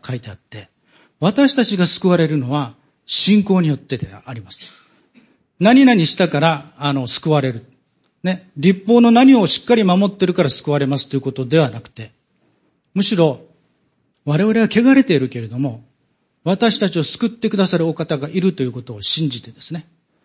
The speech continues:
そして、そしてそのお方の力をいただいて、心が変えられていくというのが、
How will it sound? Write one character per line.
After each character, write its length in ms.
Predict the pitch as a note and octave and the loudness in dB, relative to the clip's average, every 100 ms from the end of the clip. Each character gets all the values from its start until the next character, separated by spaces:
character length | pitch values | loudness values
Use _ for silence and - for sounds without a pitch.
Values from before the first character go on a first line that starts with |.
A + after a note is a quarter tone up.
| _ | _
そ 160 | - A#3 | -6 -2
し 100 | - | 0
て、 400 | A#3+ A3 - _ _ _ _ _ - | 0 0 -4 _ _ _ _ _ -10
そ 220 | - F#3+ | -4 -2
し 80 | - | 0
て 140 | F3+ | 0
そ 160 | - G#3 | 2 0
の 140 | G3 F3+ F#3+ | 0 -2 -6
お 80 | |
方 260 | F#3 F3+ F3+ | 0 0 2
の 120 | D3 | 0
力 420 | - - B3 A3+ | 0 0 2 2
を 120 | F3 C3+ | 0 -2
い 120 | D3 | 0
た 140 | F#3 | 0
だ 160 | F3 E3 | 0 -4
い 80 | D3 | -4
て、 360 | - F3 E3 - | -4 -4 -4 -10
心 340 | G3+ C4 G#3+ | -4 -2 -2
が 120 | C#3+ | -2
変 280 | - D#3 F#3+ | -4 -2 -2
え 20 | |
ら 120 | F#3 | 0
れ 100 | F3+ | -2
て 140 | F3 F3+ | -2 -4
い 40 | |
く 100 | - | -4
と 100 | - | -4
い 40 | A#3 | -2
う 40 | |
の 100 | A#3+ | 0
が、 320 | A#3+ F3 - | 2 0 -4